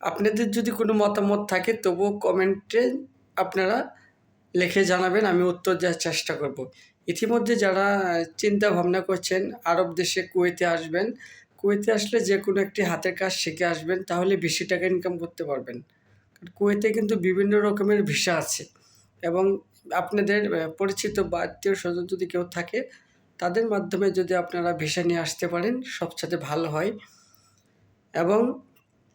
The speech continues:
আপনারা অবশ্যই আসার সময় একটু হা-, চেষ্টা করবেন হালকা একটু ভাষাটা শিখে আসার জন্য। ভাষা শিখতে পারলে বেশি টাকা পয়সা ইনকাম করতে পারবেন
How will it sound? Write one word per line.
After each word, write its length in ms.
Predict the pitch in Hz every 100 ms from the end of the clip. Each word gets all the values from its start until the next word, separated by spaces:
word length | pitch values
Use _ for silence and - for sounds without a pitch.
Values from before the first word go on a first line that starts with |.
| _ _ _ _ - -
আপনারা 460 | 180 196 190 185 220 269 - _ _ _ _
অবশ্যই 540 | - 170 208 208 262 208
আসার 260 | 160 175 202
সময় 340 | - 202 233 302 -
একটু 300 | 185 - 208
হা-, 200 | 190 180 -
চেষ্টা 320 | 196 - 202
করবেন 280 | 202 202 196
হালকা 300 | 175 180 185
একটু 180 | 175 208
ভাষাটা 420 | 170 165 - 165
শিখে 320 | 175 - 160 175
আসার 240 | 175 180
জন্য। 240 | 190 196 262 285 - - _ -
ভাষা 240 | 160 175
শিখতে 340 | 202 202 202 -
পারলে 220 | 202 214
বেশি 240 | 190 170 175
টাকা 200 | 180 180
পয়সা 220 | 180 175 180
ইনকাম 260 | 190 185 170
করতে 240 | 170 -
পারবেন 300 | 160 156 190